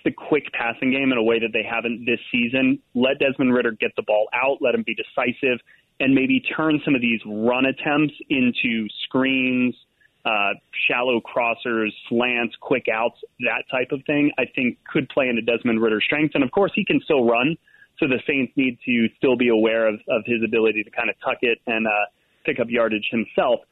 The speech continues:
Tyler Allgeier, he has been really rock solid, I think,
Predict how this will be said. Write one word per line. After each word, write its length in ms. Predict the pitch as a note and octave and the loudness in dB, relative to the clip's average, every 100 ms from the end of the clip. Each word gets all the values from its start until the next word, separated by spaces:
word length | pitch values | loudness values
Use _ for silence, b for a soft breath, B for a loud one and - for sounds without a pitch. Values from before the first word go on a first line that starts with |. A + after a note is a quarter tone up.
| _ _ - E3+ | _ _ -6 0
Tyler 140 | F#3+ | 2
Allgeier, 580 | F3 C#3 B2+ B2+ B2+ B2 _ _ _ _ _ _ - - | 2 2 0 2 2 0 _ _ _ _ _ _ -12 -2
he 160 | G#3 E3 | 2 2
has 120 | A#2+ | 0
been 480 | B2 A2+ G#2 G#2 - - B2 C#3+ | -2 -2 -4 -8 -12 -16 -12 0
really 320 | G#3+ F#3+ C3 | 2 4 2
rock 300 | A2 G#2+ G2+ - | 2 0 -2 -2
solid, 360 | G#2+ G2 A#1 - - | -4 -2 -6 -10 -8
I 80 | B2+ | -6
think, 240 | B2+ B2 | -4 -4